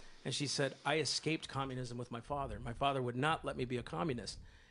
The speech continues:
He brought me to this country." And she's probably in her sixties, seventies maybe. And she looked at me dead in the face and she said it in Spanish. She said, "I was not born here,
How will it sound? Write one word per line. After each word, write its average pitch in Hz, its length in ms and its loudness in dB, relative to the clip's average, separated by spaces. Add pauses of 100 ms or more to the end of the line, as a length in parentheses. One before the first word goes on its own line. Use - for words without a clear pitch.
He 151 120 -2
brought 147 200 4
me 143 100 2
to 131 60 0
this 123 160 -2
country." 160 360 0
And 123 60 0
she's 196 200 -2
probably 190 400 2
in 131 60 2
her 123 60 0
sixties, 127 440 -4
seventies 131 420 -2
maybe. 139 240 -2 (460)
And 143 120 0
she 165 140 4
looked 190 220 2
at 180 60 2
me 160 100 2
dead 151 220 2
in 185 40 0
the 170 80 4
face 151 320 2
and 127 80 -2
she - 120 -2
said 160 200 2
it 165 40 0
in 143 60 -4
Spanish. 147 280 0
She - 100 -4
said, 131 160 0
"I 131 120 6
was 151 220 2
not 147 220 2
born 143 240 0
here, 180 260 0